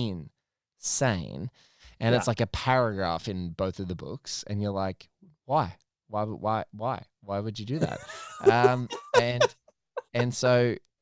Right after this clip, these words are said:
Speaker 1: yeah, I think it's, um,
Speaker 2: And, and
Speaker 1: I
Speaker 2: you connected it, didn't you, in your show? You connected it to the Dragon Tattoo
Speaker 1: Yes.
Speaker 2: moment when he's like, you know, th-, th-, that, that great line Stellan Skarsgård has where he's like, "It's hard to believe people are, you know, afraid to,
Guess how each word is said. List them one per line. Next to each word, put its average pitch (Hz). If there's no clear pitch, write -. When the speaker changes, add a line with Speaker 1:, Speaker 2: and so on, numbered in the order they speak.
Speaker 1:
yeah, 110
I 92
think 120
it's, -
um, 95
Speaker 2:
And, 147
and 151
Speaker 1:
I 160
Speaker 2:
you 185
connected 165
it, 113
didn't 135
you, 147
in 143
your 135
show? 143
You 131
connected 123
it 113
to 120
the 110
Dragon 127
Tattoo 101
Speaker 1:
Yes. 131
Speaker 2:
moment 110
when 117
he's 117
like, 110
you 127
know, 110
th-, 120
th-, 120
that, 113
that 110
great 117
line 120
Stellan 110
Skarsgård 117
has 95
where 101
he's 101
like, 104
"It's -
hard -
to 123
believe 120
people 110
are, 87
you -
know, 82
afraid 107
to, 98